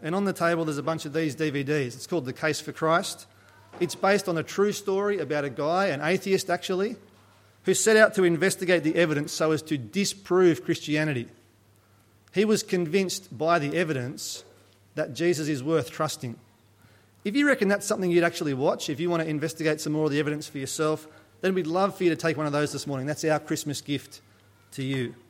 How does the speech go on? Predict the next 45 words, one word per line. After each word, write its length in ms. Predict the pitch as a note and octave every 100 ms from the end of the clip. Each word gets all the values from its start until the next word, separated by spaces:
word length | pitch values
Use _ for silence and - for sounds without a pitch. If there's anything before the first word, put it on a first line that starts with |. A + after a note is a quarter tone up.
| _ - - - _ _ _ - -
Otherwise, 500 | E3+ C4 A3+ F3+ D#3+
if 60 | E3
you 80 | E3+
wanted 160 | E3+
to 60 | D#3
find 260 | E3 D#3 D3+
out 120 | D3+
more 260 | D3+ D3+
about 280 | D3 C#3+ C#3+
who 180 | D3 D3
Jesus 340 | B2+ D3+ C#3+
is, 160 | C#3+ C#3+
you 60 | D#3
could 100 | D3
come 160 | E3
along 180 | D#3+ D#3
to 120 | -
any 220 | E3+ E3+
of 100 | D#3+
our 160 | D#3 D3
meetings 540 | D#3 E3+ D#3+ D3+ - - - - _
during 340 | B2+ E3+ E3+ D3
January. 500 | D#3 E3+ E3 B2+ - - _ _ _ _ _ _ _ _ _
All 180 | F3 G3+
through 240 | - G#3
January, 400 | D#3 G3+ G3+ F3
we're 80 | E3
gonna 120 | F#3
be 80 | E3+
thinking 300 | F3+ G3 G3
about 220 | D#3 D3
some 180 | - C#3+
unexpected 720 | E3+ F#3 F3+ - F#3+ - D3
things 400 | - F3+ F3 D#3
Jesus 380 | A2+ D#3+ C#3 C#3+
said 440 | - E3+ D#3+ C#3 - - _ _
from 160 | D#3+
a 60 | D#3
bit 180 | D3+ E3
of 80 | D3+
the, 140 | E3
uh, 140 | D#3
from 240 | - E3 D#3
Mark's 320 | E3+ D#3+ -
Gospel. 440 | E3 D#3+ - A2